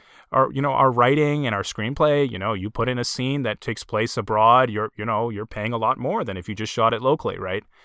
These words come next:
Uh, and so, uh, I guess that was sort of just my, my, my final thought on it is, like, look, I'm not a fan of the prompt. Unfor-,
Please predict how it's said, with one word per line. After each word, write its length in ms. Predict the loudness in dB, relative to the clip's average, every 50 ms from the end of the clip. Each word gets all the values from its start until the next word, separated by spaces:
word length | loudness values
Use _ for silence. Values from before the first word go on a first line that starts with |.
| _ _ _ _ _ _ _ 2
Uh, 240 | 4 4 4 2 0
and 160 | -2 -4 -4
so, 440 | -2 0 2 2 2 4 2 0 -2 -4 -14 _ _ _ _ _ _ _ _ _
uh, 280 | 0 2 2 2 2 0 -2 -4
I 120 | -2 0
guess 180 | 0 0 0 2
that 120 | 2 4
was 140 | 4 2 2
sort 160 | 0 0 0
of 100 | 0 -2
just 180 | -4 -8 -6 -2
my, 160 | -2 -2 -2
my, 200 | -2 -4 -4 -4 -4
my 180 | -4 -4 -4
final 360 | -2 0 2 2 2 2 0
thought 300 | -2 0 2 2 2 2 0
on 220 | 0 -2 0 0 -2
it 120 | -4 -4
is, 240 | -4 -6 -6 -8 -12 _ _ _ _ _
like, 160 | -4 -2 2 2
look, 120 | 4 4
I'm 140 | 4 4 6
not 140 | 6 4 4
a 40 |
fan 220 | 2 2 0 0 0
of 80 | 0
the 60 | -2 -2
prompt. 440 | 2 4 4 4 4 2 -4 -8 -10 -10
Unfor-, 300 | -6 -2 -2 -2 -2